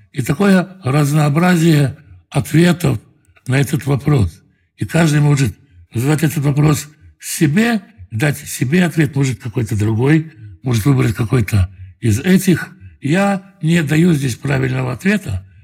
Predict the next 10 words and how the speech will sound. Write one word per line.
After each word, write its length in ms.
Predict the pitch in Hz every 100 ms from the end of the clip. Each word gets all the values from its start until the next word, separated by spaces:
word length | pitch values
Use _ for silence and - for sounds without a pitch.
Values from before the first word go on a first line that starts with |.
| -
Я 220 | 151 180
по 120 | 175 147
своему 300 | 156 139 135
обычаю 600 | 135 185 170 143 117 - - - -
просто 480 | 170 - 165 147 - -
подбрасываю 680 | 139 131 156 175 170 147 147
дровишки 720 | 113 120 147 156 - 143 - - - _
в 40 | -
костер 640 | 110 - 147 135 143 - - _
ваших 480 | 123 131 - - -